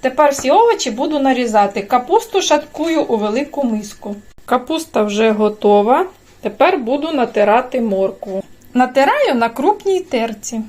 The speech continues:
Цибулю нарізаю напівкільцями. Болгарський перець нарізаю соломкою. Все готово. Тепер буду додавати сюди оцет, олію, цукор і сіль.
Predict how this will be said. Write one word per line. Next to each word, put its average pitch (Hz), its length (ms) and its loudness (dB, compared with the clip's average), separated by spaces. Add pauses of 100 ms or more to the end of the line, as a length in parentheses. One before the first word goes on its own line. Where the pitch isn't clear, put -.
(180)
Цибулю 359 520 2
нарізаю 240 680 0
напівкільцями. 220 1300 -2 (640)
Болгарський 247 600 -2
перець 330 400 -2
нарізаю 220 520 -2 (200)
соломкою. 208 680 -4 (260)
Все 320 340 -2
готово. 254 640 2
Тепер 427 400 2
буду 277 300 2
додавати 247 680 2
сюди 220 380 2
оцет, 359 580 2
олію, 262 540 4
цукор 277 580 0
і 349 120 0
сіль. 233 420 -8